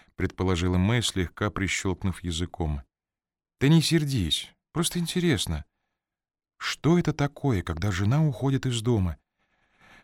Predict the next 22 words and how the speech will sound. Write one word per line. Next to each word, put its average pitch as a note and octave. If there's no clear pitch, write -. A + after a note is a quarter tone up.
Я D3
вообще E3+
многого A#2
не A#2
понимаю». G#2+
«Конечно, G#2
не E2+
сержусь», — D2+
ответил F2
я A#2
и -
снова G#2
поглядел F2+
на F#2
Луну. D#2
«Тогда F#2
будь B2+
здоров, E2+
заводная E2+
птица. D#2
Бог A#2+
даст, -